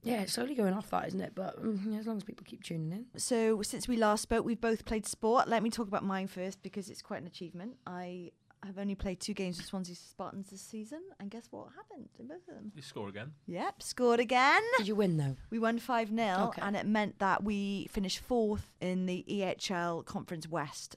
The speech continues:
Speaker 2: and this year England Hockey are changing around all the leagues, so we had to finish top six, and we actually finished fourth, which is really good for Wales's top women's hockey club.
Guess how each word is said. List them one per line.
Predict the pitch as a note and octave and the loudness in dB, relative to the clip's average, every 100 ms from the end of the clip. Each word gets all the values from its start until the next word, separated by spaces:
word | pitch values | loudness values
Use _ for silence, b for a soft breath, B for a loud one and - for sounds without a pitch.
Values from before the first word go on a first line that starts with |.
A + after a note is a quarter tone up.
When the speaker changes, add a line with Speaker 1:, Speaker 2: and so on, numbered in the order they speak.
| - | -6
Speaker 2:
and | E3+ E3+ | -6 -4
this | E3+ F3+ | -6 -2
year | E3+ - | -2 0
England | F3+ E3+ | -2 -2
Hockey | D#3+ - F3+ | -4 -4 -4
are | E3+ | -2
changing | - A3 G3+ F#3+ | 0 2 2 2
around | F3+ | 0
all | F3+ | 0
the | E3+ | 0
leagues, | E3+ E3 D3+ | 0 -2 -4
so | - F3 | 0 2
we | F3 | 0
had | - - - | -2 -10 -8
to | |
finish | G3+ G#3 F#3 | 0 0 0
top | - - | -6 -8
six, | - D#3+ - - - B B B B - | -6 -6 -6 -18 -18 B B B B -4
and | F#3+ | -2
we | |
actually | F#3+ - F3+ | -2 -4 -6
finished | F#3 F3 - - _ | -6 -4 -6 -10 _
fourth, | - - C4 C#4 F2+ - - - - | -18 -2 0 0 -2 -8 -16 -18 -12
which | - | -10
is | F3 F#3 | -8 -6
really | F#3+ | -6
good | F3+ F3+ - | -2 -2 -2
for | - E3 | -2 0
Wales's | C#3 F3+ F3 E3+ D#3 | 2 4 4 2 -2
top | - A3 - | 4 4 4
women's | - G3+ F#3+ F3 | 2 2 0 0
hockey | G#3+ B3 | -2 -2
club. | A3+ G3 - | 2 2 2